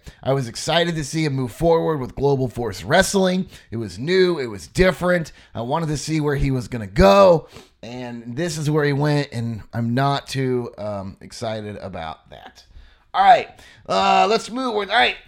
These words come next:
ladies and gentlemen, it's time for the Raw Recappuccino. That's right. Every week,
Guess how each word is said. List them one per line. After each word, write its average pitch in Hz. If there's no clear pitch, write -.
ladies 214
and 190
gentlemen, 247
it's 180
time 226
for 190
the 196
Raw 208
Recappuccino. 226
That's 226
right. 214
Every 240
week, 220